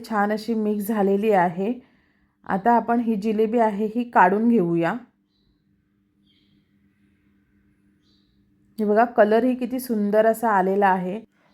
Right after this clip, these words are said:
तर वीस ते पंचवीस मिनिटामध्ये ही जिलेबी बनते. जर तुम्हाला ही रेसिपी आवडली असेल आणि जर तुम्ही चॅनलवरती नवीनच असाल, तर तुम्ही चॅनलला सबस्क्राईब करा, लाईक आणि शेअर करा. तर इथे मी ही जिलेबी आहे, ही मी काढून घेते.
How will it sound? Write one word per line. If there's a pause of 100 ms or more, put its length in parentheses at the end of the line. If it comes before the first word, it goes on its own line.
(200)
तर
वीस
ते
पंचवीस
मिनिटामध्ये
ही
जिलेबी
बनते. (600)
जर
तुम्हाला
ही
रेसिपी
आवडली
असेल (100)
आणि
जर (100)
तुम्ही
चॅनलवरती
नवीनच
असाल, (440)
तर
तुम्ही
चॅनलला
सबस्क्राईब (120)
करा, (480)
लाईक (180)
आणि
शेअर
करा. (540)
तर
इथे
मी
ही
जिलेबी
आहे,
ही
मी
काढून
घेते.